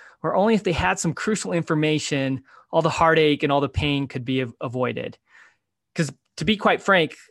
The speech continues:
when estate plans don't go right, family relationships are often ruined forever, assets are lost, and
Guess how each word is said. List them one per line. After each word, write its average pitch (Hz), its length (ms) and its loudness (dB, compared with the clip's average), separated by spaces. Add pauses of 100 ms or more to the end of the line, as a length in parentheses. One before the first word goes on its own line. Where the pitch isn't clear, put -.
(440)
when 156 200 -2
estate 202 320 -2
plans 180 220 0
don't 160 180 0
go 151 140 2
right, 135 520 0
family 160 440 -2
relationships 147 640 0
are 147 140 -4
often 135 420 -2
ruined 143 320 0
forever, 139 600 -2 (340)
assets 135 400 -2
are 143 100 -2
lost, 131 600 0 (260)
and 127 540 -4